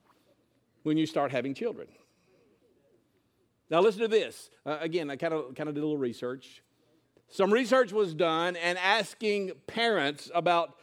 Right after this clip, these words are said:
several different common household activities. About twenty of them, I think so.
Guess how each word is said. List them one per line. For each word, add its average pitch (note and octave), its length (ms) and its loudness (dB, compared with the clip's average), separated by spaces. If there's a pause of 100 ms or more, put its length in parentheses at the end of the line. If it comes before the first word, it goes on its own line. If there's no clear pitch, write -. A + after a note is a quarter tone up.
(220)
several A3+ 440 4
different G#3 560 2
common G3+ 360 2
household F3 460 2
activities. E3+ 720 -4 (1500)
About G3 260 2
twenty B3+ 320 0
of E3 100 2
them, C#3+ 200 0
I C3 80 0
think B2 240 -8
so. G#2 240 -6